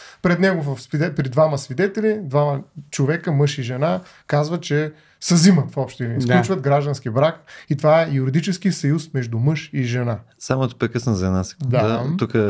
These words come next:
Speaker 3: имам един любопитен фактоид, който наскоро осъзнах, тъй като, нали, към то момента аз вече съм на тридесет и седем, ходя на сватби, ходя и на погребения.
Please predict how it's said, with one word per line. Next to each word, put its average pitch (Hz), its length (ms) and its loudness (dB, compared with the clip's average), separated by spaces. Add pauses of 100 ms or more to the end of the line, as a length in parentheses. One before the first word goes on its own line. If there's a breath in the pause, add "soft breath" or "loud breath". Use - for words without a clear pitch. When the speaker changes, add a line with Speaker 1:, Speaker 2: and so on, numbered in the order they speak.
(140)
Speaker 3:
имам 107 320 0 (120)
един 104 480 0
любопитен 104 460 -2
фактоид, - 560 -4 (500 loud breath)
който 147 200 0
наскоро 131 540 0
осъзнах, 101 520 -2 (440 loud breath)
тъй 139 120 0
като, 165 220 -4
нали, 165 340 -2
към 160 240 -2
то 156 300 -2
момента 151 340 0
аз 143 100 -2
вече 147 160 -2
съм 151 120 -2
на 139 100 0
тридесет 131 240 0
и - 40 -14
седем, 139 300 0
ходя 131 460 2
на 92 260 -2
сватби, 156 760 -2
ходя 98 300 -2
и 98 60 -2
на 117 100 -2
погребения. 135 720 0